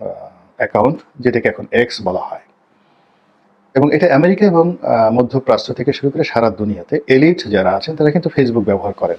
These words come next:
না। আহ, সবাই, আহ, Twitter, ইদানিংকালে যেটা এক্স ব্যবহার করেন, এবং এটার মালিক এখন কিন্তু ইলন মাস্ক। এবং ইলন মাস্ক এবং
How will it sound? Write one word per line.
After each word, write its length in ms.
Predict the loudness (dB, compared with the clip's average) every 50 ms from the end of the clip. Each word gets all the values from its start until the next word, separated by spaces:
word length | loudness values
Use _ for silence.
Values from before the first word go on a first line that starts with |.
| -8 -14
না। 60 | -20
আহ, 1160 | -20 -20 _ _ _ _ _ _ _ _ _ _ _ _ _ _ _ _ _ _ -4 -2 -2
সবাই, 380 | 0 2 2 2 2 2 0 -4
আহ, 760 | -6 -8 -12 _ _ -10 -8 -6 -4 -4 -4 -6 -2 0 2
Twitter, 340 | 2 2 2 0 0 0
ইদানিংকালে 380 | 0 0 0 0 -2 -2 -4 -4
যেটা 220 | -4 -6 -6 -4 -2
এক্স 280 | -2 -2 -2 -4 -4 -2 -2
ব্যবহার 260 | 0 0 0 -2 -2
করেন, 300 | -2 -2 -2 -2 -2 -2 -2
এবং 180 | -2 -2 0 -2
এটার 200 | -2 -2 0 0
মালিক 280 | 0 2 2 2 0 0
এখন 160 | -4 -6 -6
কিন্তু 200 | -8 -8 -6 -2 0
ইলন 240 | 2 2 2 4
মাস্ক। 400 | 4 2 2 2 -2 -6 -10 -8
এবং 220 | -6 -6 -6 -6 -2
ইলন 240 | 2 4 4 6 6
মাস্ক 240 | 4 2 2 0 -2
এবং 240 | 0 2 2 2